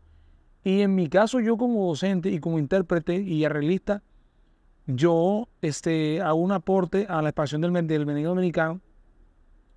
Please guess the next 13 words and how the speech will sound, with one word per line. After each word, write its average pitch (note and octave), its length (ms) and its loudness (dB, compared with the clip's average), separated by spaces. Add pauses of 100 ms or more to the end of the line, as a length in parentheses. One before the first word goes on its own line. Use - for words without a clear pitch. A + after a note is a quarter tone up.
(400)
este, D#3 280 0
desde, C#3 560 0
desde C3+ 280 -2
acá, F#3 340 4
enseñándolo C#3+ 500 -4
a D3 40 0
los C#3 180 0
estudiantes. D#3 340 -2
Por D#3+ 100 0
ejemplo, E3+ 120 0
yo, D3 320 -2
yo C#3 140 -4
quiero F3+ 380 0